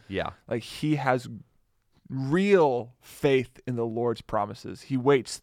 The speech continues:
Speaker 2: thirty years based on the Lord's previous
Speaker 1: Yeah.
Speaker 2: goodness and, uh,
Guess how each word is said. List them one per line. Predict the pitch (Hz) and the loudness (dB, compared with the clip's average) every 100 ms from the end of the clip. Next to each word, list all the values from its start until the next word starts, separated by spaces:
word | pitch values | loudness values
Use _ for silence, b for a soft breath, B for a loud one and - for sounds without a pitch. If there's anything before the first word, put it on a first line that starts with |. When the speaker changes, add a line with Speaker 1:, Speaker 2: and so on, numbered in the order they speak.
| - | 2
Speaker 2:
thirty | 143 143 | 2 4
years | 151 135 120 117 107 92 - - _ _ _ _ _ - | -2 -4 -4 -4 -4 -8 -12 -20 _ _ _ _ _ -6
based | 123 120 - | -2 0 -2
on | 117 | -8
the | 117 | -6
Lord's | 120 117 104 104 - - _ _ _ _ _ _ _ _ - | -4 -4 -6 -10 -20 -20 _ _ _ _ _ _ _ _ -10
previous | - 139 123 123 107 - - _ _ - | -2 0 0 -4 -8 -16 -20 _ _ -12
Speaker 1:
Yeah. | 92 | -4
Speaker 2:
goodness | 131 120 110 101 - - | -2 -2 -4 -12 -16 -14
and, | 110 104 101 - | -14 -14 -16 -14
uh, | - 76 | -10 -8